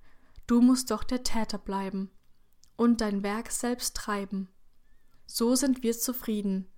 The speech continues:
und wollen noch hienieden deinen Tod und Schmerz mancher Seel erzählen. Nur muß das nie fehlen, dass du allerwärts in der blutigen Gestalt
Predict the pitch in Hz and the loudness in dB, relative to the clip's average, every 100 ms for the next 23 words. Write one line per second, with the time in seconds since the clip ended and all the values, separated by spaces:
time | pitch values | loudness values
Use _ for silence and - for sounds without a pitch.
0 | - - - - 226 208 202 214 233 220 | -20 -20 -20 -4 0 2 2 2 2 2
1 | 226 - 240 233 214 208 196 190 190 - | 0 8 8 8 4 0 -2 -4 -4 -14
2 | - - - - 202 214 254 240 - 226 | -20 -20 -16 0 2 4 4 6 4 4
3 | - 240 - 208 196 202 - - - - | 2 -4 -2 -2 -2 -6 -8 -12 -12 -20
4 | - - 202 202 220 254 247 208 202 196 | -18 -4 0 0 0 -2 0 0 0 -2
5 | 233 - - 208 196 190 185 - - - | -6 -2 0 0 0 -4 -6 -10 -20 -20
6 | - - - _ - 220 233 220 208 214 | -20 -20 -20 _ -2 2 4 4 2 0
7 | - 220 - 247 247 269 262 202 190 185 | 0 -2 0 -2 -2 0 0 0 -4 -8
8 | - - - - - 214 214 - 226 208 | -16 -20 -20 -20 -6 -2 0 0 -4 -2
9 | 202 190 190 190 214 247 - - _ - | -2 -2 -4 -4 -4 -4 -6 -6 _ -20
10 | - - 226 226 208 - 233 233 247 233 | -20 -4 0 2 0 0 0 0 0 0
11 | 226 233 - 202 190 196 - | 0 0 -2 -4 -4 -6 -12